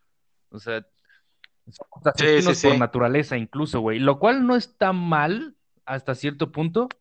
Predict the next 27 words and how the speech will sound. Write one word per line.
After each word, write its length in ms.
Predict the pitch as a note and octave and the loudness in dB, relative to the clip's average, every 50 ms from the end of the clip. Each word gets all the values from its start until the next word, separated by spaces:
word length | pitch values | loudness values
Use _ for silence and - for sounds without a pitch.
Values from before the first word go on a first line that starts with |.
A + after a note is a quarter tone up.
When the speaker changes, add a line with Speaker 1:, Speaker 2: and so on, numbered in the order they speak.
| _ _ | _ _
Speaker 1:
y 120 | _ B2+ C3+ | _ -4 -2
hasta 280 | B2+ B2 - _ C3 A#2 | -2 -2 -4 _ -8 -8
cierto 240 | A2+ C3 C3 C3+ C3 | -8 -8 -10 -10 -10
punto 580 | _ C3 B2+ B2 - C3+ B2+ B2 A2 - _ _ | _ -8 -10 -4 -2 -2 -2 -2 -2 -6 _ _
sí 200 | _ - - B2 | _ -14 -10 -6
lo 100 | A#2+ A#2 | -6 -6
está. 240 | A2 _ - F#2+ - _ - - - _ _ _ _ _ _ | -4 _ -6 -6 -6 _ -20 -20 -20 _ _ _ _ _ _
Porque, 600 | B2 B2 A#2+ A#2 _ _ B2 B2+ B2 B2 B2 A#2+ | -2 0 0 -2 _ _ -4 -2 -2 0 -2 -4
mm, 420 | A#2 A#2+ A#2+ A#2+ A#2+ A#2+ A#2+ - _ _ C3+ | -4 -6 -6 -6 -6 -6 -6 -8 _ _ -6
muchos 400 | C#3+ C#3+ C#3+ C#3+ D3 D#3 D3+ C#3+ | -4 -4 -4 -4 -2 -4 -4 -2
científicos 420 | - B2+ A#2 A#2+ B2+ C3 C3 B2+ | -4 -6 -6 -6 -8 -8 -6 -4
también 200 | - C#3+ B2 B2 | -4 -2 -4 -4
dicen 280 | A#2+ B2 A2+ C3 B2+ A#2+ | -4 -6 -6 -6 -6 -4
que 140 | - A2+ | -4 -4
no 240 | A2 A2+ A2+ A#2 A#2+ A#2+ | -4 -2 -2 -2 -2 -2
es, 500 | A#2+ A#2+ A#2 - - - - - - _ _ _ _ _ _ | -2 -4 -6 -10 -16 -18 -18 -20 -20 _ _ _ _ _ _
o 20 | - | -6
sea, 80 | C3 B2 | -6 -2
que 100 | - C#3+ | 0 0
no 160 | D3+ D3 D3+ | 0 2 4
puedes 280 | - E3+ D#3+ E3+ D#3 | 4 4 4 4 2
llegar 400 | C3+ B2+ B2 A#2+ B2+ B2+ C3 _ | 2 0 2 2 0 0 -2 _
tú 300 | _ C#3 C#3 C#3+ C#3 - - | _ 0 0 0 0 -2 -4
a 80 | A2+ | -6
ser 200 | A2 - C#3 C3+ | -4 -2 -2 0
una 180 | C3 C3 C3+ B2+ | 0 2 0 0
civilización 840 | B2 - A#2+ A2 G#2+ G#2 - B2 A2+ - C3+ B2+ B2+ B2+ B2+ A#2+ | -2 -2 -8 -10 -10 -6 -6 -6 -4 0 0 0 0 0 -2 -4